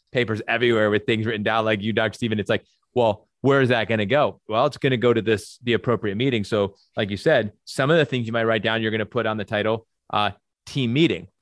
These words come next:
right? 'Cause that's, that actually is more appropriate of an issue to bring to the weekly team meeting. Some of them might be team training. You might have an issue or something you wanna bring to your weekly team training. Some of it might be same page meeting. So you may end up having, like, three of these documents.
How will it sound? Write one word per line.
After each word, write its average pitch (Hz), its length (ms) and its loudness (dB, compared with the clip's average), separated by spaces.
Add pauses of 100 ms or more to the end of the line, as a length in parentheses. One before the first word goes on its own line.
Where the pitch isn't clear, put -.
(120)
right? 131 260 -2
'Cause 123 100 -6
that's, 127 240 -2 (140)
that 127 160 0
actually 120 280 -2
is 107 120 -6
more 117 160 0
appropriate 110 420 0
of 101 60 -2
an 107 100 -2
issue 107 220 -6
to 104 100 -6
bring 101 180 -4
to 107 120 -8
the 101 80 -2
weekly 101 280 -6
team 160 280 -4
meeting. 98 240 -8 (380)
Some 143 220 0
of 160 60 2
them 135 100 2
might 110 200 0
be 113 120 -2
team 107 320 -6
training. 117 400 0 (160)
You 110 100 -6
might 113 140 0
have 110 160 -2
an 104 100 -2
issue 104 240 -6
or 107 60 -6
something 101 240 -8
you 107 100 -4
wanna 104 160 -2
bring 98 200 -4
to 104 100 -12
your 104 120 -4
weekly 95 260 -8
team 147 260 -4
training. 92 300 -8 (260)
Some 147 220 0
of 147 80 0
it 117 80 0
might 107 240 -2
be 107 220 -6 (100)
same 160 260 -2
page 110 220 -4
meeting. 92 200 -10
So 101 280 -6 (180)
you 131 180 0
may 143 160 4
end 120 120 0
up 110 80 -2
having, 110 280 -2
like, 101 240 -4 (320)
three 147 240 2
of 151 60 2
these 117 180 -2
documents. 110 640 -4